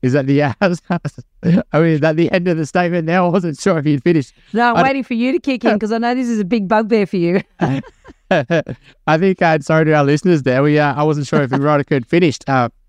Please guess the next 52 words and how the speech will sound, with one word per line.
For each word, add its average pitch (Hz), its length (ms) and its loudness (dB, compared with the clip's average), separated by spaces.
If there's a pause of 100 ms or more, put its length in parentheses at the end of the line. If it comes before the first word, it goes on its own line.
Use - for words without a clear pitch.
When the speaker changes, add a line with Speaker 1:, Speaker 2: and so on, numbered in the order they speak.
(160)
Speaker 1:
three 156 180 2
hundred 139 240 2
episodes, 135 640 0
and 131 240 0
I 127 100 0
wasn't 135 260 0
Speaker 2:
Finished - 80 -8
my - 80 2
Speaker 1:
sure. - 100 2
Speaker 2:
rant. 185 320 -2 (100)
<laughs> 214 100 -2
Speaker 1:
Um, 156 420 0 (340)
<laughs> - 640 -12
no, 160 200 2
I 160 140 2
do 196 220 2
absolutely, 160 720 2
uh, 135 280 2
think 143 260 0
that, 123 300 -2
you 139 60 -6
know, 131 120 -2
that's, 151 320 -2
that's 147 220 -4
so 147 180 -2
true, 127 300 -2
right? 104 280 0
I 127 40 -8
mean, 135 180 2
they've 147 180 2
got 160 120 0
the 147 100 0
biggest 143 360 0
emotional 127 560 0
pool. 120 380 0
They've 104 180 -2
got 117 140 0
a, 104 320 -2
uh, 101 120 -2
you 110 120 -2
know, 110 200 0
renting 131 380 0
is 117 120 -2
not 120 120 0
an 104 60 0
option. 127 280 0
There's 139 140 0 (180)
pent-up 165 440 0
demand 127 560 -2 (460)
in 135 300 2
the 123 80 0
market 120 580 0